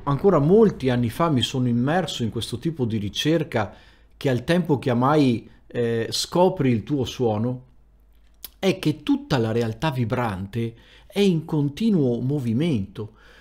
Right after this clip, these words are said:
Noi esseri umani con le nostre emozioni modifichiamo il nostro suono attimo dopo attimo, istante dopo istante. E questo, badate bene, vale anche per ogni nostro apparato, ogni nostro organo,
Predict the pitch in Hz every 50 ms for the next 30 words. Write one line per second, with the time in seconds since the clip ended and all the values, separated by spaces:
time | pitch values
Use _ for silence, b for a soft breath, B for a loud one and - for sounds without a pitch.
0 | b b b b 156 190 220 233 208 147 151 170 170 - - 160 143 139 143 147
1 | 151 147 135 117 110 110 101 - 123 120 120 120 139 165 170 - - 143 127 120
2 | 117 120 120 - - - - 165 151 120 107 110 113 113 113 113 B B B B
3 | B B - 160 180 196 190 220 190 - 208 196 - - 233 226 190 147 135 131
4 | 143 151 - - 151 139 - - - 202 190 170 143 - - - 156 175 202 196
5 | 208 - - - 190 180 170 165 160 139 127 151 160 170 165 165 151 147 147 156
6 | 170 165 165 - - 143 131 135 135 131 120 - - - 143 143 151 160 170 165
7 | 160 160 151 147 151 151 151 - 147 131 - - - 160 151 143 120 107 98 -
8 | 101 98 98 - _ _ B B B B B B B B B B B 240 233 -
9 | 294 233 196 - 151 131 127 135 - - 160 160 170 170 151 156 143 123 117 120
10 | 123 123 151 185 196 175 147 143 156 185 202 190 - 160 135 117 - - 143 143
11 | 151 170 165 151 135 131 151 156 - - - 120 117 117 - 117 - - - 104
12 | 110 131 156 165 135 - - 117 123 135 143 139 135 135 123 - - - 107 107
13 | 127 151 170 156 123 110 113 107 104 104